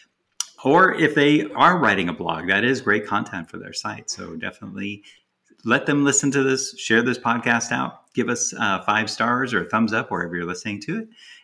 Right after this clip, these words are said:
And if you have a question about a topic in local search engine optimization, go to our website, magnify media dot net, click on the podcast, uh, button, and then there's a searchable area where you can search and find pretty much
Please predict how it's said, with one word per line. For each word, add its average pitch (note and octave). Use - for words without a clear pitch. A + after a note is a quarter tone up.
And A2
if -
you A#2+
have D3+
a D#3+
question C#3+
about G2
a G2
topic B2
in F#2
local F#2+
search F#2+
engine F2
optimization, F2+
go A#2+
to A#2
our F#2
website, F#2
magnify F#2+
media F#2
dot E2+
net, D#3
click -
on F#2+
the F2+
podcast, G#2
uh, F2+
button, D3+
and A2+
then A2
there's A2+
a G#2
searchable A#2
area A2+
where F#2
you G2
can F#2
search -
and F#2
find F#2+
pretty D3
much -